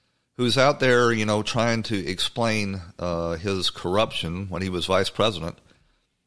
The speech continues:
And really, nobody in the media is, is, uh, nailed this yet. Joe Biden was engaged in this corruption involving his son Hunter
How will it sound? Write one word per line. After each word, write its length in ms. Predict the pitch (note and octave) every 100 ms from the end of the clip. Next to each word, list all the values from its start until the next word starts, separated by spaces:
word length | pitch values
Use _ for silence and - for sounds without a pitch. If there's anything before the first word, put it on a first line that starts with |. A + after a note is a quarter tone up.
| _ _ _
And 240 | F#2+ F#2+
really, 460 | F#2 D3+ C#3+ F#2+ - -
nobody 460 | G2 A#2+ F3 D3+
in 140 | A2 F#2+
the 220 | F2 E2 -
media 420 | F#2 B2 A2+ F2
is, 300 | E2 D2+ -
is, 340 | - F2+ E2 D2+
uh, 260 | E2 D#2 D2 - _ _ _ _ _ _
nailed 420 | D#2+ F#2 B2+ G#2+
this 260 | D#2+ D#2 -
yet. 260 | D#2 F2 - _ _ _ _ _ -
Joe 200 | C3 E3+
Biden 340 | D#3 C#3+ A2+
was 160 | F#2 F#2
engaged 580 | G2 F2 G#2+ B2+ A2 G2
in 100 | F2+
this 160 | F2
corruption 840 | - - F2 A#2 - - C#2 D2+ - _ _ _ _ _ _ _ _ _ _ -
involving 440 | E2 G2 G2+ F#2+
his 140 | F#2+
son 260 | - G#2+ F#2+
Hunter 440 | D#2 B2+ - D#2